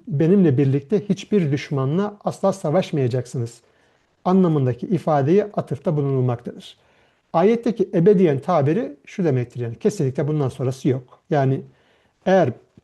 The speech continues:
e, "Ya Muhammed," diyor, "sen ebedi bir ömrün olsaydı," diyor, "onlar o ebedi ömür boyunca da," diyor, "seninle cihada çıkmayacaklardı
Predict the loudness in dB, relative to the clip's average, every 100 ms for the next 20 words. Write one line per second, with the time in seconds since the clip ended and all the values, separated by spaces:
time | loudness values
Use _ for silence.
0 | _ _ -4 0 2 4 4 2 0 -2
1 | -4 -2 -4 -2 0 2 4 4 2 2
2 | 2 4 4 2 0 0 2 0 -2 -4
3 | -14 -20 _ _ _ -2 0 2 0 0
4 | -4 0 2 4 4 2 2 4 4 6
5 | 6 4 4 2 2 2 0 -2 0 0
6 | -2 -4 -2 2 2 2 2 2 0